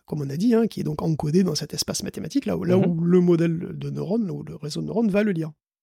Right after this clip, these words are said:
Speaker 1: C'est son, euh, c'est son langage, son espace mental. Cet espace est assez grand, dans le sens où c'est un espace abstrait qui a plein de dimensions. Et donc, en fait, c'est assez grand, on peut se bouger un peu, voilà, comme on veut. Et du coup, les, les, il y a de la place pour encoder des images aussi dans cet espace mental.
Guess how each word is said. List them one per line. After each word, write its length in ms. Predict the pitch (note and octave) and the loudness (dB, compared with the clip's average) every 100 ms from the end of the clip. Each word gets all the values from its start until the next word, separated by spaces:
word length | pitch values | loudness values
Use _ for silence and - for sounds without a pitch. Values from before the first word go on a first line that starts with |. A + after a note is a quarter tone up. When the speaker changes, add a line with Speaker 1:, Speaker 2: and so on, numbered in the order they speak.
| _ _ _ - | _ _ _ -6
Speaker 1:
C'est 280 | - G3+ | 0 2
son, 640 | D#3+ A#3 G#3+ G#3 G3 F#3+ F3+ | 4 4 6 6 4 4 2
euh, 40 | |
c'est 120 | E3+ | 0
son 140 | E3 A#3+ | 2 2
langage, 460 | A3 F#3+ E3 D#3+ | 4 2 2 0
son 220 | E3+ E3 E3 | -2 0 2
espace 400 | E3+ - A3+ G3+ | 2 0 0 2
mental. 480 | F#3+ F3+ D#3+ D#3+ F3 | 0 0 -4 -6 -8
Cet 220 | - E3 | -10 -8
espace 340 | - A#3 A#3 | -4 -2 -2
est 120 | F#3 D#3+ | -2 -4
assez 220 | - D#3 | -4 -4
grand, 360 | C#3+ D#3+ D4 - _ _ _ - | -2 0 0 -2 _ _ _ -10
dans 120 | D#3 | -6
le 80 | D3+ | -2
sens 360 | A#3 B3+ - | 2 2 2
où 200 | G3 C4 | 2 4
c'est 240 | - E3 E3 | 2 0 -2
un 40 | |
espace 320 | D#3+ - D3+ | -4 -4 -4
abstrait 320 | - - A#3+ | -4 -2 -2
qui 120 | B3 - | -2 0
a 20 | |
plein 160 | G#3+ | 4
de 60 | A#3 | 4
dimensions. 440 | A3 G3+ G3 F#3 F3 | 6 4 4 0 0
Et 60 | F3 | -2
donc, 200 | F3 - | -2 -2
en 60 | |
fait, 200 | D3+ B3+ | 0 0
c'est 100 | G3+ | 0
assez 220 | E3+ G3+ | 0 2
grand, 180 | F3 F#3 | 4 4
on 80 | A#3+ | 4
peut 100 | F3 | 2
se 60 | D3+ | -2
bouger 200 | D#3 F3 | 0 0
un 60 | |
peu, 120 | D3+ | 0
voilà, 180 | D#3+ D#3 | -4 -6
comme 160 | - D3 | -8 -6
on 80 | D#3+ | -2
veut. 160 | C#4 - _ _ - | -2 -4 _ _ -8
Et 80 | |
du 80 | D3+ | -2
coup, 140 | G#3+ B3+ | 2 4
les, 100 | F3+ E3+ F3+ | 4 4 2
les, 200 | E3+ F3 | 2 2
il 80 | E3+ | 2
y 60 | |
a 60 | E3 | 0
de 40 | |
la 100 | D#3+ | 0
place 260 | A3 B3+ - | 0 0 -2
pour 260 | F#3 G#3 | -4 2
encoder 420 | G#3 A3 G#3 G#3 A#3+ | 4 4 4 4 4
des 220 | A3 G3 | 2 4
images 300 | G3+ F#3+ E3+ | 4 4 2
aussi 180 | D#3 E3+ | -2 -2
dans 120 | D#3+ | -2
cet 160 | D#3+ | -4
espace 300 | D#3 - E3+ | -6 -8 -8
mental. 280 | D#3 D3 C#3+ | -8 -10 -12